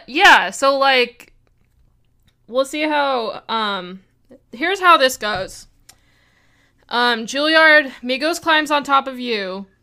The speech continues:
and then Kitza, as you're climbing up Juilliard and Migos, he drops you. And yeah, you can, you can, uh, like, grab onto a side of the hedge if you want to try.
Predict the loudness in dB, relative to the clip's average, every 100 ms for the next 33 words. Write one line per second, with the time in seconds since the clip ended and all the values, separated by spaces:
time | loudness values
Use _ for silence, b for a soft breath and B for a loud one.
0 | _ -6 -6 -4 -6 -6 -8 -16 _ _
1 | _ -6 -4 0 0 0 -2 -4 -4 -2
2 | -2 -2 -6 -6 -10 -8 -4 -2 -4 -4
3 | -10 -12 -16 -18 -12 -10 -8 -8 -10 -16
4 | -20 _ _ -12 -6 -4 -4 -4 -8 -10
5 | -4 -4 -4 -10 -10 -10 -12 -20 b b
6 | b b _ -10 -10 -8 -2 0 0 -4
7 | -8 -8 -8 -10 -14 _ -20 -14 -10 -8
8 | -6 -6 -8 -12 -16 _ _ _ -14 -8
9 | -8 -10 _ _ _ -12 -4 -4 -2 -6
10 | -8 -8 -6 -8 -10 -12 -8 -8 -8 -8
11 | -8 -10 -12 -18 -18 -16 -16 -20 -18 -16
12 | -16 -18 -12 -8 -8 -10